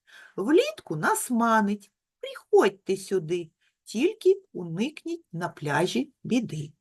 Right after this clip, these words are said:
Будьте уважні, всі правила знайте, купайтесь, радійте, відпочивайте.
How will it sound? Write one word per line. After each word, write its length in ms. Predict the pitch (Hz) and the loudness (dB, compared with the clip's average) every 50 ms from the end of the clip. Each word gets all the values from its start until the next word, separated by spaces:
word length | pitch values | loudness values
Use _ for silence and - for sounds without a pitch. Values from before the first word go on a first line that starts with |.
| _ _ _ - - - - - | _ _ _ -20 -20 -16 -10 -6
Будьте 480 | 170 170 247 330 392 403 - - 453 415 | 2 6 8 8 8 8 8 10 12 12
уважні, 760 | 403 339 214 160 180 185 175 170 170 165 160 190 202 226 - - _ _ | 12 10 10 8 8 8 8 8 6 4 2 2 2 2 0 -2 _ _
всі 240 | - - - 453 427 | -8 2 4 6 6
правила 600 | - - 180 170 160 156 147 151 151 156 156 156 | 6 4 2 4 2 2 2 0 0 -2 -2 -4
знайте, 680 | 139 139 156 165 180 220 294 320 311 320 - 294 285 285 _ _ _ _ _ _ _ _ | -4 -2 2 4 6 8 8 8 6 4 0 -2 -2 -2 _ _ _ _ _ _ _ _
купайтесь, 1040 | - 403 403 403 403 - - 180 180 170 160 170 170 - - 214 247 - - - _ _ _ _ _ - | 8 10 10 10 8 6 6 6 6 6 6 2 0 -2 -4 -6 -6 -6 -10 -18 _ _ _ _ _ -2
радійте, 920 | 202 208 220 190 170 156 - 156 156 202 254 320 339 330 - - 302 294 302 _ _ _ _ _ _ _ - | 2 6 6 6 6 6 4 2 2 6 6 6 6 4 2 -4 -4 -4 -6 _ _ _ _ _ _ _ 6
відпочивайте. 1300 | 339 381 440 440 - - 277 269 - - - 190 147 - 147 160 156 151 151 156 156 _ 151 151 156 | 8 10 10 8 6 0 0 0 0 2 2 2 2 4 4 4 4 4 2 0 -4 _ -6 -6 -6